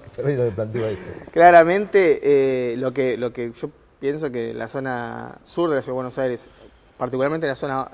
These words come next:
Speaker 2: la comuna ocho, tiene que tener un acceso a la salud mucho más amplio. Parte de lo que se vio en la, en el verano, que fue la falta de vacantes en, eh, en nivel inicial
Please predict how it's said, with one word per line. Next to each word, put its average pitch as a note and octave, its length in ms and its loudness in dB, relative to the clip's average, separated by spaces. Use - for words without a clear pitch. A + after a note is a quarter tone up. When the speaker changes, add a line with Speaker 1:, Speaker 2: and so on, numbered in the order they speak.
Speaker 2:
la A#2+ 380 -8
comuna D3 360 -6
ocho, F#3 220 -6
tiene C#3 220 -8
que C3+ 80 -8
tener B2+ 340 -8
un D#3 160 -6
acceso C#3+ 420 -8
a C3 40 -6
la B2+ 180 -8
salud C#3 400 -8
mucho C#3+ 360 -12
más C3+ 280 -10
amplio. D3+ 600 -8
Parte A3 260 2
de E3 60 2
lo D3+ 80 2
que D3+ 80 -8
se D#3 100 -2
vio D#3+ 80 0
en E3+ 80 -2
la, C#3+ 280 0
en C#3 60 -4
el C#3+ 100 -4
verano, D#3+ 360 0
que C3+ 160 -4
fue D#3 240 0
la C#3 140 -2
falta D3 320 -6
de C3+ 60 -2
vacantes C3+ 680 -4
en, C3 120 -8
eh, A#2+ 520 -10
en B2+ 240 -10
nivel C3+ 260 -6
inicial F3+ 480 -4